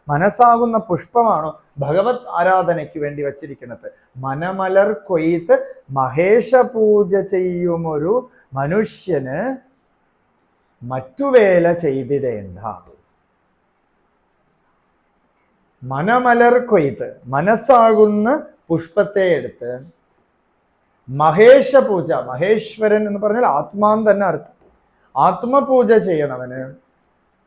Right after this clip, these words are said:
മറ്റു വേലയൊന്നും ചെയ്തിടേണ്ട,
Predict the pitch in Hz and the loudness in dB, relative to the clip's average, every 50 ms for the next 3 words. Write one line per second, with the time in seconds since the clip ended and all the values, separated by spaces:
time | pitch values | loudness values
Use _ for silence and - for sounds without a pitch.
0 | _ _ _ _ _ _ _ _ _ _ _ _ _ _ _ _ _ _ _ _ | _ _ _ _ _ _ _ _ _ _ _ _ _ _ _ _ _ _ _ _
1 | _ _ _ _ _ _ _ _ _ _ _ _ _ _ _ _ _ _ _ _ | _ _ _ _ _ _ _ _ _ _ _ _ _ _ _ _ _ _ _ _
2 | _ _ _ _ _ _ _ _ _ _ _ _ _ _ _ _ _ _ _ _ | _ _ _ _ _ _ _ _ _ _ _ _ _ _ _ _ _ _ _ _
3 | _ 131 131 151 160 160 - - - 294 302 294 269 226 202 196 196 202 196 196 | _ -8 -4 -4 -4 -4 -6 -6 -4 -2 0 0 0 0 0 2 2 0 0 0
4 | 185 175 170 160 156 151 156 170 196 180 - 143 120 120 117 147 151 143 127 113 | 0 -2 -4 -6 -10 -12 -12 -12 -12 -12 -14 -14 -14 -10 -8 -6 -4 -4 -6 -6
5 | 104 101 98 | -8 -12 -12